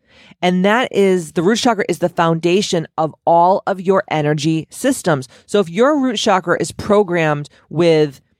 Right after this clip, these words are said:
you know, all the things that I just said, you are gonna have a really hard time living on this three-dimensional earth plane.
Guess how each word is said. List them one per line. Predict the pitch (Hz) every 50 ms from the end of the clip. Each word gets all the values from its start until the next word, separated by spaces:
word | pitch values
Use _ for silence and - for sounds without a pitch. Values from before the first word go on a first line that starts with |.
| _ _
you | 175 180
know, | 170 160 151 147 143 139 147 - _
all | 160 180 202 233 240
the | 240 233
things | - 240 226 220
that | 208 214
I | 202 196
just | 160 180 175 -
said, | - 254 262 226 170 151 156 175 160 - _ _ _ _ _ _ _ _ _ _ _ _ _ _ _ _ _ _ _ _ _ _ _ -
you | 160 175 220 240
are | 262 269 254
gonna | 208 214 196 202
have | 190 180 185 165 170
a | 180 180
really | 160 151 160 160 165 180
hard | 185 156 - 156 143 156 147
time | - 147 147 131 135 139 156 165 160 - _ _ _ _ _ _ -
living | 151 180 254 294 247 220 160 120 120 135 135 - _ _ _ -
on | 170 175 185 196
this | 208 247 - -
three-dimensional | - 165 160 156 156 143 127 143 - 185 175 -
earth | - 214 247 247 -
plane. | - 190 160 110 82 - -